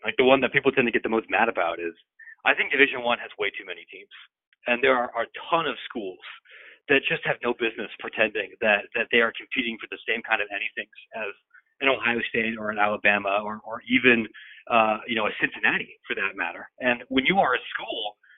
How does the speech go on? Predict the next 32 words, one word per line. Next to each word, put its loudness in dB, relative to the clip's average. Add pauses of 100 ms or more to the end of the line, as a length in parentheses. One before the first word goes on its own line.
(200)
that 4
is -8 (120)
predominantly 0 (120)
funded -4
by -8 (160)
student -8 (100)
fees -8
or -10
institutional -6
transfers, -4
so -2
if -2
you're 8
a -2
school 6
that 2
is 2 (580)
serving, 6 (400)
uh, 0 (100)
a -10
non-traditional, -2
you -4
know, -4
learner 4
population 4 (100)
or 2
a, 0 (160)
a -4 (220)
first-time -2
college 2
student, -4
first-generation 2